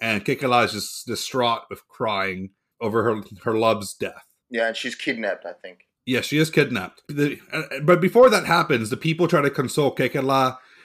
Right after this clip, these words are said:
Speaker 1: That, you know, they're gonna, they're, they promise to find her a much better husband because, you know, this one's dead. He's not gonna be any good for her anymore. At that time, the Berikas take away the groom's dead body to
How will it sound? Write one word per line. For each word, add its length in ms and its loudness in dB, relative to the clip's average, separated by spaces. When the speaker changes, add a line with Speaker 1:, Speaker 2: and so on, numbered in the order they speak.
Speaker 1:
That, 140 4
you 60 0
know, 160 4
they're 160 8
gonna, 460 2
they're, 300 2
they 100 0
promise 340 4
to 80 -2
find 240 2
her 100 6
a 60 4
much 300 0
better 220 0
husband 600 4
because, 320 2
you 80 0
know, 100 4
this 160 0
one's 180 0
dead. 280 2
He's 100 -2
not 100 6
gonna 120 0
be 180 4
any 140 0
good 180 -2
for 140 -4
her 60 4
anymore. 440 -2
At 160 -2
that 220 2
time, 440 4
the 80 2
Berikas 500 6
take 160 0
away 220 6
the 100 6
groom's 340 2
dead 220 -2
body 440 -4
to 100 -20